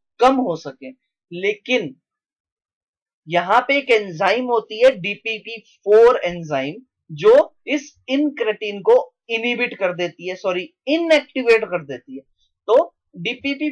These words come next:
फ़ोर इनहिबिटर्स क्या करते हैं, इस एंजाइम को ब्लॉक कर देते हैं ताकि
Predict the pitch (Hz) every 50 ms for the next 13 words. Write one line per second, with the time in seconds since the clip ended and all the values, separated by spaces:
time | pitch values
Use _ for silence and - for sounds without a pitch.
0 | 302 - 233 226 240 247 240 233 220 226 220 202 220 175 214 214 208 - - 202
1 | 180 185 180 180 165 151 - 175 180 185 190 - 151 139 - 247 214 196 185 175
2 | 160 160 165 190 226 254 254 254 240 185 196 190 180 180 - 175 165 151 151 151
3 | 147 - - 156 156 165 214 262 _ _ _ _ _ _ - 175 175 175 - -
4 | 247